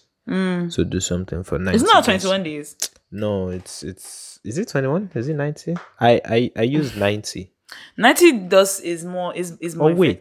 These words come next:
Speaker 1: effective.
Speaker 2: am I, am I mixing it up? No, I know I, in my time, I did use ninety 'cause it helped. It was, um,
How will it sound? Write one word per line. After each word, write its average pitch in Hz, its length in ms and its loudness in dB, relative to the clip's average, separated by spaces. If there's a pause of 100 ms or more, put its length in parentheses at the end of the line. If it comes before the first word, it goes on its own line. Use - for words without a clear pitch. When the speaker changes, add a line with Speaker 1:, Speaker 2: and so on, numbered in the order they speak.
Speaker 1:
effective. - 220 -10
Speaker 2:
am 135 220 -4
I, 165 200 -4
am 139 180 -4
I 175 100 -4
mixing 127 540 -10
it 101 200 -14
up? 80 120 -12 (360)
No, 143 140 2
I 110 120 8
know 175 120 4
I, 123 120 6
in 98 180 -4
my 110 160 0
time, 87 260 -4
I 82 100 -4
did 95 200 -2
use 85 180 -8
ninety 82 400 -10
'cause 82 220 -12
it 87 100 -10
helped. - 320 -4
It 85 40 -6
was, 90 260 -6
um, 87 280 -10